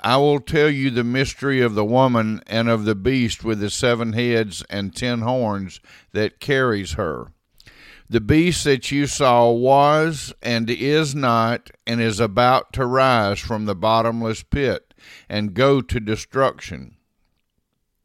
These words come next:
And the dwellers on earth whose names have not been written in the book of life from the foundation of the world will marvel to see the beast,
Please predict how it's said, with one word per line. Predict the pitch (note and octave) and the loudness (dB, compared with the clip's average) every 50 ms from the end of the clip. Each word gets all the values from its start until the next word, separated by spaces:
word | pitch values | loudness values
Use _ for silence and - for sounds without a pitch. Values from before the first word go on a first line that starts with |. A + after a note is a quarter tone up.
| _ _ _ _ _ _ _ _ _ _ _ _ _ - | _ _ _ _ _ _ _ _ _ _ _ _ _ -8
And | - A2+ A#2+ | -4 -2 0
the | A#2+ A2+ | 0 2
dwellers | G2+ B2 C3+ C#3+ D3+ D#3+ E3 E3 D#3 C#3 C3+ | 2 4 6 6 6 6 6 4 2 2 2
on | D3 C3+ C3+ C3+ B2+ | 2 2 2 0 -2
earth | F#2+ A2 C3+ C3+ C3+ C#3+ C3+ - | 0 2 2 4 4 2 0 0
whose | C3+ C#3 C3 A#2+ G2+ G#2+ | -2 -2 -2 -2 -2 -2
names | B2 B2 B2+ C3 C3+ C3 A#2+ F#2 | -2 -2 0 0 -2 -4 -4 -2
have | A#2+ A#2 G#2 G2 | -2 -2 -2 -2
not | G#2 A2 A#2 C3 D3 C#3 - D#2+ G2 | -4 0 0 2 2 0 -2 -6 -4
been | A2 B2 B2 A#2+ A#2+ | -2 -2 0 0 0
written | B2 C3+ C#3+ A#2 - - A#2+ A#2+ | 2 2 2 2 2 -2 -6 -4
in | A#2 A2 A2 G#2+ | -2 -2 -2 -4
the | G#2 G2 | -4 -6
book | F#2+ G2+ B2 C3 B2+ - | -2 0 0 0 0 -2
of | D3 A2 G#2+ | -6 -6 -2
life | B2 C3 B2+ A#2 G2+ G2+ G#2 G2+ F2 - _ _ - - - _ _ | 0 2 2 2 2 0 -2 -4 -6 -10 _ _ -20 -20 -20 _ _
from | - - A#2 A2+ A2+ G#2 | -6 -4 -2 -2 -2 -2
the | G#2 F#2+ | -6 -6
foundation | - A#2+ A#2+ B2 B2 A#2+ A#2+ A#2 A#2+ B2 B2 A#2+ - - B2 A#2+ | -2 -2 0 2 2 0 2 2 2 2 2 0 -2 -6 -6 -6
of | A#2 A2 G#2 | -6 -4 -4
the | G#2 | -4
world | G#2 A2 B2 C3 B2+ A#2 A2 G#2 G#2 G#2 | -4 -2 0 0 2 2 2 2 0 0
will | G#2+ G#2 G2+ | -2 -4 -4
marvel | G2+ G#2+ A2+ B2 C#3 D3+ D3+ D3 C3+ C3 C3 B2 | -4 -4 -2 0 2 2 2 0 0 -4 -6 -6
to | A2+ A2+ G#2+ | -6 -8 -8
see | - - - C#3+ C#3+ C3+ | -10 -10 -8 -6 -6 -6
the | B2+ G#2 G#2 G2+ | -6 -6 -6 -6
beast, | F#2+ B2 D3 D3 B2+ G2 F2+ - - _ | -4 -4 -4 -4 -4 -6 -8 -12 -16 _